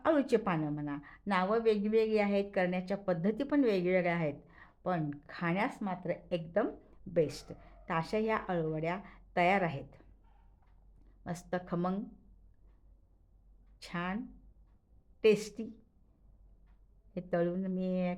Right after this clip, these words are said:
टिश्यू पेपर काढल्यात की जेणेकरून जे एक्स्ट्रा तेल असेल तर हे निघून जाईल. आणि वाफून घेतल्यावर नुसतं तेल टाकून तुम्ही अशा तेलात परतून घेतल्या तरीसुद्धा चालतं. अशा हा मस्त खमंग अळूवड्या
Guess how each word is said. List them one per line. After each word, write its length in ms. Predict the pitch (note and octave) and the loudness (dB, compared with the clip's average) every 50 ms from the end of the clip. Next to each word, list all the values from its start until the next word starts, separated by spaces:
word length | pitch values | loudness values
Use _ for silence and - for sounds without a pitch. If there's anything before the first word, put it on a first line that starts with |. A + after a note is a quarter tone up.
| F3+ - | -2 -2
टिश्यू 260 | E3+ E3 - F#3 F3 | -2 -2 -2 -4 -2
पेपर 360 | - F3+ F3 F3 - F3+ F3 | 0 -2 -2 0 -2 -4 -4
काढल्यात 420 | F#3 - F#3+ F3+ E3+ E3+ F3+ F#3+ F#3 - | -4 -4 -4 -2 -2 -2 -2 -2 -4 -6
की 80 | - F3 | -8 -6
जेणेकरून 540 | E3+ E3+ E3+ E3+ E3+ E3+ F3 F3 F3+ F3+ F3+ | -4 -2 -2 -2 -2 -2 -2 0 0 0 -2
जे 80 | F3+ | -2
एक्स्ट्रा 360 | - D#3+ D#3 - - - F#3 | -2 -2 -4 -6 -6 -4 -4
तेल 360 | F#3 F#3 - F3 E3+ E3+ D#3+ D#3+ | -4 -4 -6 -4 -4 -2 -2 -4
असेल 420 | D#3+ D#3+ - F#3 B3+ D4 - - - - _ _ _ _ _ - | -4 -4 -4 -4 -4 -6 -8 -14 -20 -20 _ _ _ _ _ -4
तर 40 | |
हे 120 | F#3+ F#3 F3 | -2 -2 -2
निघून 420 | F3+ F3+ F3 F3 F3+ F3+ F#3 F#3 | -2 -2 -2 -2 0 0 0 0
जाईल. 380 | F#3+ F#3+ F3+ G3 C#4 - - - - - - - - - - - - - - - - - - | 0 0 -2 -2 -4 -6 -12 -18 -20 -20 -20 -20 -20 -20 -20 -20 -20 -20 -20 -20 -20 -14 -10
आणि 360 | E3 D#3+ D#3+ D#3+ E3+ F3 F#3+ G3+ | -8 -6 -4 -4 -2 -2 -2 0
वाफून 380 | G3+ G3 G3 G3 - B3+ C4 | 0 0 -2 0 -2 -2 0
घेतल्यावर 360 | C4 C4+ C4 C4 B3+ B3 B3 | 0 0 0 0 0 0 0
नुसतं 260 | B3 B3+ B3 - B3+ C4 | -2 -4 -2 0 0 0
तेल 280 | C4 - A#3+ A#3+ A#3+ A#3+ | 0 -2 -6 -6 -4 -2
टाकून 260 | B3 B3 B3 B3+ A#3+ | -2 -2 -2 -2 -4
तुम्ही 260 | A#3+ B3 B3 B3 B3 | -4 -4 -2 0 0
अशा 420 | A#3+ B3 A#3+ A#3+ - G#3 G3+ - - - | 0 -2 -4 -6 -6 -8 -8 -10 -8 -4
तेलात 240 | - A3 G#3+ A3+ A#3+ A#3+ - - - - | -2 0 2 0 0 -2 -6 -12 -2 2
परतून 400 | A#3 A3+ A3 A3 A3 C4+ C#4 D4 | 2 2 2 2 0 -2 0 2
घेतल्या 340 | D4+ D4+ C#4+ D4 C4+ C#4+ D4+ D#4 - - | 2 2 0 0 -2 -4 -6 -4 -2 -2
तरीसुद्धा 640 | A3 A3+ A3+ A3 - - G3+ D#3+ - - B3 D4+ - - - - - - - - - - | 0 0 -2 -2 -4 -4 -4 -4 -4 -6 -6 -6 -6 -10 -14 -20 -20 -20 -20 -14 -4 0
चालतं. 380 | G#3 E3 D3 C#3+ - - B2+ B2+ - - - - - - - - | 0 0 0 -2 -8 -12 -14 -16 -16 -20 -20 -20 -20 -12 -6 -6
अशा 260 | E3+ E3+ - F3+ F3+ | -6 -4 -4 -6 -6
हा 160 | F3 F3 E3 | -4 -4 -4
मस्त 400 | E3 E3+ F3 F3+ - - - B3+ B3+ B3+ - | -2 -2 -4 -6 -8 -6 -4 -4 -4 -4 -4
खमंग 240 | G#3 F#3 F#3 F#3 F#3+ F#3 - - - - - - - - | -4 -2 -2 -4 -4 -6 -8 -12 -18 -20 -20 -20 -8 -4
अळूवड्या 440 | D#3+ E3+ F3 F3 E3+ E3 E3+ F3+ | 0 2 2 2 2 2 0 0